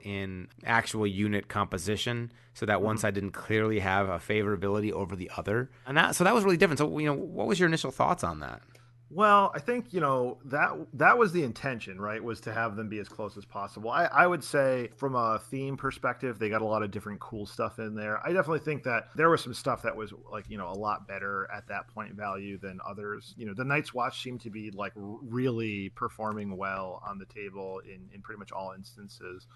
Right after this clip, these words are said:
Speaker 2: But, you know, it's a, it's a point-based game. So, you know, so, so s-, people were able to do, you know, I think Don, was Don Shelkey, right, was the
Speaker 1: Yeah.
Speaker 2: ultimate victor in the, uh, ch-, tournament.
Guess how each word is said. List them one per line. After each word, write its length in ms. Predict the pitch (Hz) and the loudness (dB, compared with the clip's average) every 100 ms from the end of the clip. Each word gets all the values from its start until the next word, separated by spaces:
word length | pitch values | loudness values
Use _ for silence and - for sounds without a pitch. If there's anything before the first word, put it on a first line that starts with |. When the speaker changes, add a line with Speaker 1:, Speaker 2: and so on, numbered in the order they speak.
| - - | -20 2
Speaker 2:
But, 180 | 170 175 | 2 4
you 60 | |
know, 140 | 151 143 | 2 2
it's 140 | 143 | 2
a, 120 | 143 | 0
it's 220 | 131 139 - | 2 -2 -4
a 40 | |
point-based 440 | - 147 139 135 | -4 -2 -2 -4
game. 280 | 160 156 107 | -4 -6 -6
So, 380 | 104 120 120 117 - - - | -4 -2 -2 -2 -8 -20 0
you 80 | 185 | 4
know, 120 | 165 | 4
so, 180 | 165 190 | 4 -4
so 220 | 170 196 196 | -4 -4 -4
s-, 180 | 180 151 151 - - | -12 -16 -20 -20 -8
people 180 | 185 147 | -4 4
were 120 | 151 | 4
able 140 | 135 | 6
to 80 | 131 | 0
do, 600 | 110 127 123 123 120 117 117 | 0 2 4 4 2 -2 -4
you 100 | 123 | -4
know, 60 | |
I 60 | 120 | -2
think 200 | 135 104 | -4 -2
Don, 120 | 120 131 | -2 -2
was 140 | 110 | -6
Don 200 | 127 117 | -4 -6
Shelkey, 400 | 110 123 113 98 | -2 -4 -4 -6
right, 220 | 95 107 | -6 -6
was 160 | 110 98 | -8 -8
the 120 | 104 95 | -4 2
Speaker 1:
Yeah. 360 | 101 135 101 | 8 8 8
Speaker 2:
ultimate 160 | 82 101 113 | 2 -4 -14
victor 580 | 98 127 - 120 113 | -10 -8 -2 0 0
in 160 | 117 113 | 0 -4
the, 240 | 113 113 | -4 -4
uh, 120 | 107 104 | -4 -6
ch-, 140 | - 113 117 | -10 -16 -16
tournament. 280 | - 123 123 | -8 -8 -8